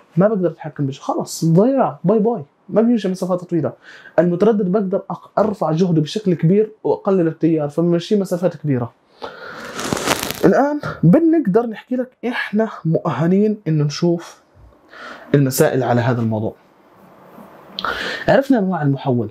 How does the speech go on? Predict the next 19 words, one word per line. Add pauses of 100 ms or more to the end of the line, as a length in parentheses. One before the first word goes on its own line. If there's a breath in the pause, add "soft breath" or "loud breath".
(100)
رافع
للجهد
خافض
للتيار،
أو
خافض
للجهد
رافع
للتيار،
ما
في
رافع
رافع
أو
خافض
خافض،
غلط،
ما
في.